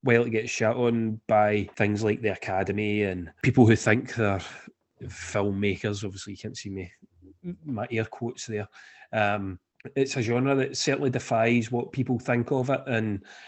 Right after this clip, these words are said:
have their ideology of it, and it, it, it's, it's something that can morph itself to encompass how we feel at the time, and it's always been like that.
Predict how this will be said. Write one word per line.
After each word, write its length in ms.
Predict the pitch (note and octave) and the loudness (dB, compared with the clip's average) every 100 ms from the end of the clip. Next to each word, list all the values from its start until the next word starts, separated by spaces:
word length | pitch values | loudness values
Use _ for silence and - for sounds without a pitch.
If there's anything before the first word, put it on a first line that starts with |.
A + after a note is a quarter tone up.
| - | -18
have 800 | - A#2+ A2 A2+ A2 G#2 - - _ _ - | -4 0 4 4 2 -4 -10 -18 _ _ -2
their 220 | C3 B2+ | 0 2
ideology 580 | B2 A2+ A2 A#2 B2+ B2+ | 2 2 0 0 0 -2
of 120 | A#2+ | -4
it, 60 | A#2+ | -6
and 100 | B2 | -10
it, 80 | E2+ | -10
it, 140 | D#3 - | -12 -12
it's, 380 | D#3 - - - - - - - _ - | -14 -12 -12 -14 -20 -20 -20 -20 _ -12
it's 120 | - | -2
something 280 | B2 A#2 B2 | -2 0 0
that 140 | A#2+ | 0
can 160 | B2+ A#2 | 0 2
morph 320 | A#2 A#2+ - | 2 0 -4
itself 560 | C#3+ - C3 A#2+ A2+ - _ _ - | -12 -8 -6 -6 -6 -14 _ _ -14
to 520 | - A#2 A#2 A2+ G#2 - _ _ - | -4 -2 -2 -2 -4 -8 _ _ -4
encompass 540 | B2+ C3+ B2+ C#3 B2+ | -2 2 2 2 -4
how 140 | B2 B2+ | 0 0
we 260 | B2 B2+ | 2 0
feel 640 | - - - B2+ C3 C#3 C3+ | -2 -10 -2 0 2 0 2
at 160 | C3+ | 0
the 80 | D3 | -2
time, 480 | - C3 C3+ C#3+ D3 | -6 -4 -2 0 0
and 100 | C3 | -2
it's 200 | C3 C3+ | -4 -2
always 340 | B2+ C3 B2 | -2 0 -2
been 240 | - A#2+ C3+ | 0 0 2
like 220 | C3+ C#3 | 0 0
that. 300 | C3+ D3 | -2 -4